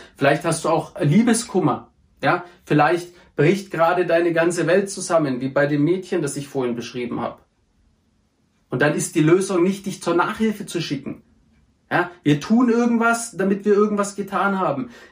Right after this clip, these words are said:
Kind ist nicht gut in der Schule, ja, schicken wir es zur Nachhilfe. Anstatt uns wirklich mit den Problemen von dieser einen Person zu beschäftigen. Der Fehler der schnellen Lösung ist, wir haben das Problem meist gar nicht erkannt.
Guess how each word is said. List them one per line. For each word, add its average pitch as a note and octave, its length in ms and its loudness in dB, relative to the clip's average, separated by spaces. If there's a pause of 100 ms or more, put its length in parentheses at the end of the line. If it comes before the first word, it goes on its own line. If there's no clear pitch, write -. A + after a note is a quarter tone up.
(180)
Kind G#3+ 240 2
ist G#3 160 -2
nicht G#3 180 2
gut A3 160 0
in G#3 100 4
der G3 100 2
Schule, G#3 360 0 (200)
ja, F#3 120 4
schicken G3 240 -6
wir F#3+ 40 2
es F#3 120 -2
zur F#3 100 -2
Nachhilfe. D#3+ 580 0 (340)
Anstatt F#3 580 -2
uns E3 300 -2
wirklich F#3+ 420 2
mit D#3+ 160 -2
den D3+ 160 2
Problemen F3 840 2 (600)
von G3 440 -2
dieser F3+ 360 0
einen E3 300 0
Person D#3 380 -2
zu D3 80 -6
beschäftigen. C#3 680 -6 (200)
Der C3 120 2
Fehler G3+ 600 2
der C#3+ 100 0
schnellen D3+ 360 2
Lösung F3 460 4
ist, G3 460 0 (240)
wir C3 200 2
haben D#3+ 220 0
das D#3 140 -8
Problem C#3+ 380 2
meist C#3 280 0
gar C3+ 140 0
nicht C3+ 140 -4
erkannt. - 480 -10